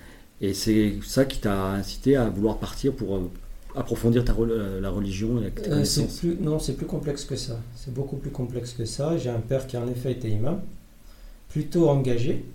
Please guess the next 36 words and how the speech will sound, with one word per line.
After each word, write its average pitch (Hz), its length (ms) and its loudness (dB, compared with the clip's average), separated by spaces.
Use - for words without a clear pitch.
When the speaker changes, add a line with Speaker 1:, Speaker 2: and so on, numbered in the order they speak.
Speaker 2:
c'est-à-dire 120 580 -4
qu'il 117 500 -2
ne 101 60 -6
se - 140 -10
contentait 107 380 -4
pas 113 140 -4
de 113 60 -4
guider 117 220 -4
la 110 100 -2
prière, 117 480 6
comme 101 180 -2
tous 117 120 -6
les 104 220 -4
imams 113 280 0
à 104 60 0
la 101 80 -2
mosquée. 127 500 -4
Il 113 80 -2
avait 107 160 -2
aussi 117 220 -4
un 120 60 -2
discours 113 320 -6
qui - 80 -6
était 113 120 -4
très 123 200 -4
militant, 117 440 -2
puisqu'il 110 360 -6
expliquait 120 460 -4
que - 80 -6
les 113 60 -2
musulmans 110 360 -2
étaient 113 200 -4
une 107 80 -2
communauté 113 480 -2
internationale, 113 1000 -2
euh, 98 120 -4